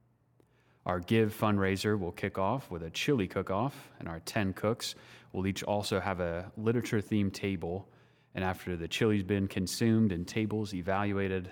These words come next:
the best chilies and the best tables will be winning some awards that night. Also, childcare is provided that night.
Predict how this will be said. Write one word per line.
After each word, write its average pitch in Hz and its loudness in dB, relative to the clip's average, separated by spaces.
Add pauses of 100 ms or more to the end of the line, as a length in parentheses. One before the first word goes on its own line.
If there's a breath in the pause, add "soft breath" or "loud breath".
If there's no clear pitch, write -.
(120)
the 87 -6
best 90 -2
chilies 107 4
and 90 -4
the 87 -4
best 85 -8
tables 90 -4 (360 loud breath)
will 98 -6
be 95 -4
winning 98 0
some 95 -6
awards 87 -4
that 85 -10
night. 82 -12 (1500)
Also, 104 0
childcare 107 0
is 92 -6
provided 85 -6
that 85 -6
night. 104 -4